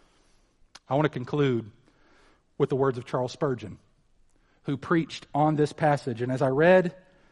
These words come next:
his sermon on this text this week, I just wanted to let Spurgeon finish us out, 'cause he applies this text in a beautiful way, both to us as believers and to those who are not yet believers.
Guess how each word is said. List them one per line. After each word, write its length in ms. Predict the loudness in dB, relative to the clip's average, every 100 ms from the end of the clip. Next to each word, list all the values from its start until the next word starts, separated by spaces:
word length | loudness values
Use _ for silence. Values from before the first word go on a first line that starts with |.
| _ _
his 140 | -2 -2
sermon 500 | 0 0 0 -2 -6 -14 _ 0
on 180 | 0 2
this 180 | -2
text 320 | 0 0 0 -6
this 160 | -6
week, 400 | -2 -2 -4 -10 -20 -20 _ _ _ _ _ _ -8
I 60 |
just 160 | -6 -4
wanted 160 | -6 -4
to 80 |
let 180 | -4 -6
Spurgeon 460 | -6 -2 -2 -2 -8
finish 320 | -6 -8 -8
us 140 | -10
out, 240 | -10 -10 -14 _ -20 _ _ _
'cause 140 | -4
he 280 | -2 -2 -2
applies 500 | -4 0 4 4 4
this 160 | -2 -6
text 540 | -2 -2 -4 -10 -20 -20 _ _ _ -18 -6
in 80 | -4
a 60 |
beautiful 440 | -2 0 0 2 2
way, 380 | 2 0 -4 -10 -20 -4
both 200 | -2 -2
to 140 | 0 0
us 160 | 2
as 180 | 0 -2
believers 680 | -2 -2 -2 -4 -6 -8 -14 _ _
and 180 | -8 -6
to 100 | -4
those 400 | -4 -2 -2 -6 -14 _ -6
who 120 | -4
are 60 |
not 240 | -4 -6 -6
yet 180 | -8 -8
believers. 640 | -10 -10 -12 -16 -18